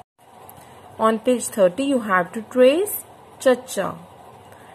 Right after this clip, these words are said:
And before tracing Chacha, don't forget to write today's date and H dot W here. And for practicing Chacha on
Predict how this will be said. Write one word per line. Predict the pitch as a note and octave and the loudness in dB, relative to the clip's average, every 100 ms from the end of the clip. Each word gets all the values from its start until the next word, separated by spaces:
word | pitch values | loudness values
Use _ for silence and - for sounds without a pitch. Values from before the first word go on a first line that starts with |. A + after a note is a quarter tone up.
| - | -2
And | G3+ G#3 | 0 0
before | A#3 - C4 C4 | -2 2 2 4
tracing | B3+ B3 C#4+ C4 | 2 0 -2 -2
Chacha, | C4 - C#4 | -2 0 2
don't | C4 B3 | 2 0
forget | B3 A3 B3 B3+ | 0 2 2 0
to | C#4 | -2
write | A#3 G3+ G3 - | 2 2 0 -4
today's | G#3 F#3+ G3+ - | -4 -2 -2 -4
date | F#3+ F#3+ A#3+ D4+ - - - - - | -2 0 -2 -6 -12 -20 -20 -6 2
and | G3+ C#4 - | 2 2 -2
H | G3+ - | -4 -2
dot | A3 G3+ | -4 -2
W | F#3+ E3 E3 D#3 | -2 -2 -4 -8
here. | E3 - - - - - - - - - - - - - - - - - - - - - | -10 -14 -14 -20 -20 -20 -20 -20 -20 -20 -20 -20 -20 -20 -20 -20 -20 -20 -20 -20 -20 -6
And | - G#3 | -2 0
for | B3+ | -2
practicing | B3+ G#3 G3+ B3+ B3 C#4+ | 2 0 2 -4 -4 -4
Chacha | C#4 C4 D4 | -4 -4 -2
on | C#4 | -2